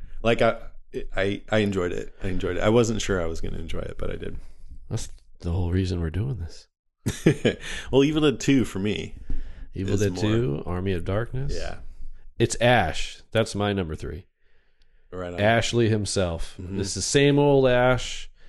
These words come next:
Speaker 2: just without the one-liners, without,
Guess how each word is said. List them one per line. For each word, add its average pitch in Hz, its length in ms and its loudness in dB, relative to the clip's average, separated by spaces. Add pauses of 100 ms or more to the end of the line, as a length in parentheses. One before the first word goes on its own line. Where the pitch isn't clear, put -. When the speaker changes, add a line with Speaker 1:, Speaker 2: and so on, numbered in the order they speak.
(140)
Speaker 2:
just 113 240 2
without 120 320 4
the 110 100 0
one-liners, 107 800 0
without, 104 560 0